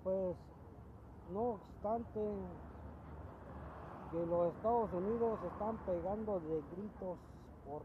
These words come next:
toda esta gente que está utilizando este medio para tratar de llegar a los Estados Unidos,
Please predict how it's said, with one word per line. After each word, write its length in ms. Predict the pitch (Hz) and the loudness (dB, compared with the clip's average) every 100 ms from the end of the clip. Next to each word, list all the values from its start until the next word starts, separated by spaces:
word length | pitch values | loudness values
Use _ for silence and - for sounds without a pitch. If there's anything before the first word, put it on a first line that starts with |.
| - | -2
toda 240 | 175 196 | 0 0
esta 240 | 196 - 156 | 0 -2 -4
gente 400 | 143 180 196 185 170 160 139 - - - - - - - - - - | -4 -6 -6 -8 -8 -8 -12 -12 -12 -12 -14 -14 -12 -12 -12 -10 -8
que 140 | 151 151 | -4 -4
está 580 | 131 - 190 208 214 214 - - 180 | -4 2 2 4 2 -2 -6 -8 -4
utilizando 960 | 185 190 185 175 147 - 202 208 208 196 - 170 | -4 -2 -2 -2 -4 -2 -2 0 -4 -4 -6 -4
este 420 | 185 - - 156 | -4 -6 -4 -2
medio 480 | 160 185 196 196 196 196 180 175 - - | 0 0 0 2 2 2 -2 -4 -6 -2
para 320 | 156 156 156 143 - - | 0 2 2 0 -4 -6
tratar 280 | 135 135 185 | -6 -4 0
de 60 | 185 | 2
llegar 180 | 165 180 | 2 2
a 60 | 175 | 2
los 200 | 151 135 | 0 -2
Estados 340 | - 170 180 | -4 -2 -2
Unidos, 340 | 165 160 180 | -2 -2 -2